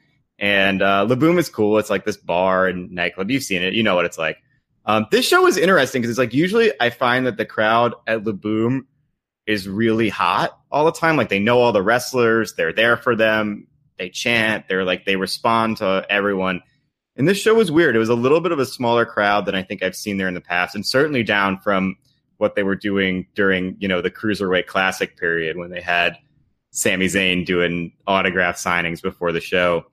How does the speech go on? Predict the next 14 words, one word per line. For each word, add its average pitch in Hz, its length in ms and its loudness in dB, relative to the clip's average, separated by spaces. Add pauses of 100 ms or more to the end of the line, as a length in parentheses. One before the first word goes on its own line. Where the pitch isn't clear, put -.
(1000)
And 104 500 2 (1040)
so, 123 480 2
yeah, 127 220 2
the 120 60 -2
crowd 170 200 0
was 214 100 0
a 233 60 2
little 226 160 4
down. 135 380 0
They 123 100 -2
were 113 100 0
kind 165 280 -6
of, 220 200 -2 (540)
um, 95 580 -4